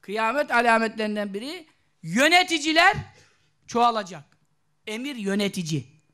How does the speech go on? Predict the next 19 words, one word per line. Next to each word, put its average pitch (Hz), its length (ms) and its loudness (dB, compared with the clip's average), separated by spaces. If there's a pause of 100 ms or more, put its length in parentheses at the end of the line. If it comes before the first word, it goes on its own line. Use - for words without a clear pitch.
(300)
Yöneticiler 202 600 -2
çoğaldı 226 340 0
mı? 214 160 -4 (800)
Üf. 240 120 -20 (760)
Elini 233 340 -8
atsan 294 260 -6
amire 302 440 -6
değiyorsun 285 420 -12
kardeşim, 285 480 -12
her 311 160 -2
yer 330 180 -2
amir. 339 400 2 (1500)
O, 403 80 4 (1000)
o 392 240 2
altındakini 359 600 2
eziyor, 339 320 0
o 392 140 4
altındakini 381 580 4
eziyor. 339 420 0